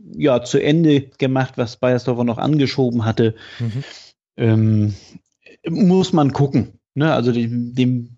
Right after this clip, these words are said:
Speaker 1: bin ich aber durchaus bereit, äh, äh, meine Chance, äh, seine Chance zu geben, um Gottes Willen.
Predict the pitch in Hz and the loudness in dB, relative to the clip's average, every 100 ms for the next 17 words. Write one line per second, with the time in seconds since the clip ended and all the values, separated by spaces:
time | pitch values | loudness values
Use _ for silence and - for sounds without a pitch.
0 | - 135 131 123 143 127 117 120 123 120 | -4 0 0 0 0 -2 -2 -2 -2 -2
1 | - 123 120 120 117 113 113 120 117 135 | -6 -2 -2 -2 -4 -4 -4 -4 -4 -4
2 | 127 123 131 123 127 120 127 139 - 123 | -4 0 0 2 2 2 0 0 -2 -6
3 | 139 135 160 113 120 117 127 120 107 | -4 -4 -6 -6 -8 -6 -2 -2 -2